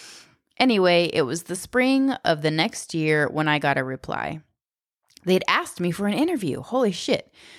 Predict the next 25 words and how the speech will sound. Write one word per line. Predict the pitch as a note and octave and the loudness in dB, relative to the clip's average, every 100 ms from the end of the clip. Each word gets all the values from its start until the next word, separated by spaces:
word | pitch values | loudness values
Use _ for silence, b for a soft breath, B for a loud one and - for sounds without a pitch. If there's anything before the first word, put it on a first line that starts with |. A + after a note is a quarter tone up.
| B | B
So | - G3 F3+ | 0 2 4
I | E3+ | 2
reviewed | E3 E3+ F3 A3 B3+ A#3+ | 2 0 0 0 0 0
my | A#3+ B3+ | 0 2
app | E3 D3+ | 0 0
materials, | D3+ D3 D3+ C#3+ C#3+ C#3+ D3+ | -2 -2 -2 -2 0 -2 -6
brushed | C#3 C3 C3+ - F#3 | -6 -2 -2 -2 -2
up | - | 0
my | A#3 B3+ | 0 0
proposal, | A#3+ - C#3+ C3 C#3 C3+ D3 _ _ - | -2 0 0 0 -2 -4 -6 _ _ -6
tweaked | B3 A#3 - | 0 0 2
it, | D#3+ - - | 0 0 -2
improved | - G#3+ F#3+ E3 D#3+ | -2 0 0 0 2
it, | D3+ - | 0 0
and | D#3 D#3 | -2 2
met | D3+ - - | 0 0 -6
them. | - - - _ b b b b b b _ | -10 -10 -16 _ b b b b b b _
Rachel | A3 C4+ - E3+ D#3+ | 0 2 2 2 2
had | D#3+ C3+ - | 0 -4 0
pink | C#4 C4+ | 0 0
hair | - G3+ F#3+ - | -2 -2 -2 -2
and | D#3+ | -2
a | D#3 | -2
gentle | D3 F3 F3+ F#3 E3+ | 0 -2 0 -2 -2
expression. | D#3+ - - C#3 - - - | -2 -4 -4 -4 -4 -6 -8